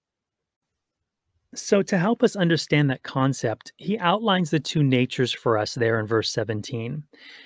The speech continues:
He says this, "The flesh lusts against the Spirit, and the Spirit against the flesh, and these two are contrary to one another." So let's establish a few things here. First of all,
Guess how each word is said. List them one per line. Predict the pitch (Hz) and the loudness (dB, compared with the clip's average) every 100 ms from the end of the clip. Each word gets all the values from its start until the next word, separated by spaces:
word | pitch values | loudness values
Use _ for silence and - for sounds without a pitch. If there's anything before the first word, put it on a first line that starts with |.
| - | -8
He | - | -2
says | 180 180 165 147 | 2 4 4 6
this, | 147 - - | 4 4 -2
"The | 156 160 | 2 2
flesh | - 175 202 240 - - - | 2 2 4 2 0 -6 -2
lusts | 160 156 151 - | 2 2 2 -2
against | 165 143 131 - | 2 2 2 -2
the | |
Spirit, | - - 123 104 160 - - _ - - - | -4 -2 -2 0 -2 -4 -20 _ -20 -12 0
and | 139 | 2
the | 139 | 2
Spirit | - 185 185 185 | 2 4 4 4
against | 139 135 120 - | 2 2 2 -2
the | |
flesh, | - - 156 131 120 127 - - - | -8 -4 0 2 2 -2 -4 -8 0
and | 135 135 | 0 2
these | 175 - | 0 -2
two | - 143 | -2 0
are | 117 | 0
contrary | - 160 165 175 - 139 135 | -4 -2 -2 -2 0 0 0
to | - 131 | -2 -4
one | 120 117 | -2 -2
another." | 110 104 117 151 - _ _ - - _ - | -2 -4 -6 -8 -14 _ _ -20 -20 _ -8
So | 165 | 0
let's | 185 202 | 0 0
establish | 170 151 135 131 - | 0 2 4 2 0
a | |
few | - 135 | 0 0
things | 117 113 110 | -2 -4 -6
here. | - - - - _ _ - _ | -8 -10 -10 -16 _ _ -20 _
First | 175 185 - | 4 4 4
of | 139 | 4
all, | 120 110 127 | 6 4 2